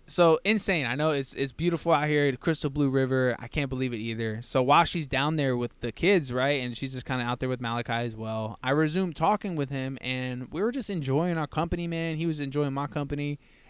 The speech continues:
We were going back and forth, and I don't know, man. Maybe my, my vibe must have radiated some Jesus. I truly believe that because he ended up pouring his heart out to me about what him and his family are going through, y'all.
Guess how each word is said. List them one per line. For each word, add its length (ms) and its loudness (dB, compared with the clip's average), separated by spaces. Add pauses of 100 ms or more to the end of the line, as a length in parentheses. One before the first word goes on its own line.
We 60 -2
were 100 4
going 220 4
back 220 2
and 100 -6
forth, 540 0 (480)
and 480 -4 (300)
I 120 6
don't 100 2
know, 140 4
man. 200 0
Maybe 200 0
my, 320 2
my 220 0
vibe 560 4
must 260 -2
have 140 0
radiated 480 4
some 120 0
Jesus. 460 0
I 100 -8
truly 360 0
believe 420 -2
that 240 2
because 340 -2
he 200 -4
ended 320 -4
up 180 0
pouring 460 -2
his 260 -6
heart 560 4
out 260 -4
to 100 -10
me 240 -6
about 320 -2
what 200 -2
him 240 -4
and 100 -4
his 160 -10
family 400 -2
are 120 -6
going 360 0
through, 180 -10
y'all. 300 -10